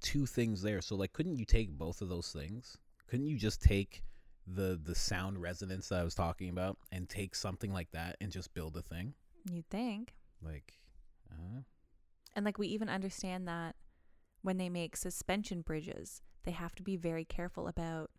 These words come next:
Speaker 2: where they are, what the average wind speed is, because if the wind makes a certain resonance when it's going across the bridge, the bridge will warp and it'll start doing waves.
Speaker 1: Wow.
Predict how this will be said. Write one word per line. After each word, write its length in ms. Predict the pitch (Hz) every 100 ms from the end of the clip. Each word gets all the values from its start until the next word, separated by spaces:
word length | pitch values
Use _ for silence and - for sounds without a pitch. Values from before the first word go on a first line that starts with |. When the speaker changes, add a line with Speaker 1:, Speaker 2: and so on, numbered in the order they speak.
| - - _ _ -
Speaker 2:
where 300 | 175 180 175
they 160 | 175
are, 180 | 170 170
what 120 | 170
the 140 | 170 -
average 320 | 165 170 165
wind 240 | 175 175 -
speed 260 | 214 220
is, 260 | 254 320 - - - -
because 300 | 196 - 175
if 120 | 185 - - - - - -
the 80 |
wind 340 | 180 185 220 196
makes 200 | 175 -
a 60 | 185
certain 360 | - 170 175
resonance 600 | 165 180 196 170 - -
when 140 | - 175
it's 100 | -
going 160 | 175 175
across 320 | - 175 175
the 100 | -
bridge, 440 | - 180 220 240 - - -
the 60 | 170
bridge 300 | 190 185 -
will 140 | 170 160
warp 300 | 170 180 247 -
and 120 | 180
it'll 140 | 175 170
start 320 | - 170 -
doing 220 | 175 160
waves. 420 | 156 - - - - _ _ _ _
Speaker 1:
Wow. 680 | 87 80 80 80 80 76